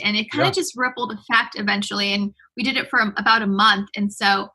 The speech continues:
Speaker 1: I had some time to really, um, share the message, and just every day I'd write ten new people or just share about it or just say, "Hey, check this out." And,
Speaker 2: Mm-hmm.
Speaker 1: and it, it, it really started to, to kind of domino effect towards the end. And we, we got to our goal, which was great.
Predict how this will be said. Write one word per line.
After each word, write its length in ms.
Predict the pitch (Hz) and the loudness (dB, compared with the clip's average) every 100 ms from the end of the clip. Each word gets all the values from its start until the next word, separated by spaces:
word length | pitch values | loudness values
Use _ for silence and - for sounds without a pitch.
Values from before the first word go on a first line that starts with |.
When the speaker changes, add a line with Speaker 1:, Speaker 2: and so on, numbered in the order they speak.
| _ _ _ | _ _ _
Speaker 1:
I 60 | 233 | -2
had 280 | 247 247 254 | 2 2 2
some 220 | - 247 | -4 -4
time 400 | 220 233 226 226 | 0 2 4 4
to 160 | 220 226 | -2 -6
really, 520 | 214 220 214 202 196 _ _ _ - | -4 -2 -2 -2 -4 _ _ _ 0
um, 300 | 214 202 190 | 2 2 0
share 340 | - - 240 | -4 2 2
the 80 | 233 | 4
message, 340 | 208 208 214 | 0 0 -4
and 80 | 220 | -4
just 160 | 208 - | -4 -4
every 160 | 226 233 | -4 0
day 260 | 220 202 | 2 2
I'd 80 | 196 | 0
write 300 | 208 208 196 | 0 0 0
ten 200 | - 240 226 | -4 -2 0
new 120 | 214 | -2
people 480 | - 196 190 175 143 | -4 -6 -6 -8 -4
or 100 | 196 | -6
just 220 | 208 - | -4 -4
share 280 | 233 220 208 | 2 4 4
about 280 | 202 196 196 | 4 4 2
it 120 | 190 | -2
or 120 | 202 | -4
just 180 | 208 - | -6 -8
say, 100 | 214 | -8
"Hey, 200 | 214 220 | -4 -6
check 280 | 214 214 196 | -4 -8 -8
this 140 | 196 - | -10 0
out." 240 | 196 196 196 | 2 2 0
And, 160 | 196 123 | -6 -6
Speaker 2:
Mm-hmm. 320 | 113 120 95 | -6 -6 -4
Speaker 1:
and 120 | - 240 | 0 0
it, 140 | 240 | 0
it, 160 | - 208 | -2 -2
it 100 | 226 208 | 0 2
really 280 | 240 254 254 | 2 0 -2
started 400 | - 214 214 208 | 0 2 2 -2
to, 400 | 208 196 196 - _ | -2 0 -2 -6 _
to 260 | - 208 190 | -4 -2 -2
kind 200 | - 208 | -2 -2
of 160 | 196 196 | -2 2
domino 500 | 202 208 208 175 175 | 4 6 4 0 -2
effect 640 | 202 196 196 - - - - | -2 2 2 2 -10 -10 -6
towards 260 | 226 202 202 | -4 -4 -4
the 120 | 196 | 0
end. 300 | 196 190 190 | 2 0 0
And 100 | 196 | 0
we, 200 | 190 - _ | -2 -8 _
we 100 | 214 | -2
got 220 | 196 - | 0 -2
to 120 | - | -2
our 140 | 196 196 | -2 0
goal, 300 | 190 185 190 | -4 -2 -4
which 180 | 190 | -6
was 160 | 214 202 | -8 -10
great. 380 | - 170 143 | -6 -6 -6